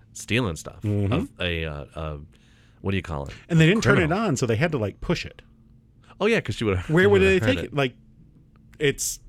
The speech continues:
Speaker 2: craziness.
Speaker 1: That is nuts. When I was, uh, um, this is lawnmower adjacent.
Speaker 2: Mm-hmm.
Speaker 1: When I was, um,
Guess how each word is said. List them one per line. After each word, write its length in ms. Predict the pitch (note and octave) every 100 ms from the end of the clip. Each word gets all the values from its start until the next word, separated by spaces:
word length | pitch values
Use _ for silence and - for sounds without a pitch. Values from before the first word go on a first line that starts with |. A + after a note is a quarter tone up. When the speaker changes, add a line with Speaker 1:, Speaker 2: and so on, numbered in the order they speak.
| - - - - - -
Speaker 2:
craziness. 440 | - F#2 E2+ D#2 F2+
Speaker 1:
That 100 | F2
is 160 | E2
nuts. 240 | - D2 - - -
When 120 | A#2 C3+
I 80 |
was, 200 | E3+ C#3+
uh, 300 | C3 A#2 G#2+ - C2+ -
um, 320 | G2+ G2 F#2
this 180 | G2+ G2+
is 180 | G2 - - - - - -
lawnmower 600 | G2 G2 G2 F2+ F2 E2+ -
adjacent. 520 | E2+ E2+ - B1+ -
Speaker 2:
Mm-hmm. 180 | C3+ A#2
Speaker 1:
When 140 | A2 F#2+
I 140 | A2
was, 400 | A#2 G#2 E2+ -
um, 540 | F#2 F2+ E2+ E2 D#2